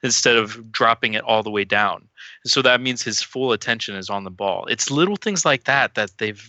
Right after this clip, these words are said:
really kind of made note of in the teaser, and you have to kind of pick it up, such as, like, um, P K's header that a l-, a lot of, you know, I think, uh, was it Adam that, you know, posted that on Twitter?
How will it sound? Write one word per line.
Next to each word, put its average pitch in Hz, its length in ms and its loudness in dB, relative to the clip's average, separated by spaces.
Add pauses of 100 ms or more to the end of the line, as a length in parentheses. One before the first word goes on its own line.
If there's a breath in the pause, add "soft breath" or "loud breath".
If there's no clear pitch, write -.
really 143 280 -2
kind 135 260 -4
of 113 180 -6 (320 loud breath)
made 120 560 2
note 113 340 0
of 95 220 0
in 101 160 -12
the 98 100 -12
teaser, 98 420 -6
and 90 120 -8
you 95 80 -12
have 113 160 -2
to 127 80 -4
kind 120 180 -4
of 107 100 -8
pick - 220 -6
it - 60 -4
up, 98 240 -2
such - 240 0
as, 110 140 -4
like, 98 240 0 (440 loud breath)
um, 98 240 2 (220)
P 139 160 -2
K's 117 300 2
header 135 460 2 (420)
that 113 140 4
a - 20 2
l-, 107 200 -2
a 113 40 0
lot 113 220 2
of, 120 100 -6
you 143 120 -6
know, - 120 -2
I 117 140 2
think, 117 280 -6
uh, 107 220 0
was 110 180 -2
it 110 80 2
Adam 113 380 0
that, 120 200 2 (140)
you 120 80 -4
know, 107 40 -4
posted 117 380 -4
that 120 160 4
on 117 120 -2
Twitter? 131 380 -2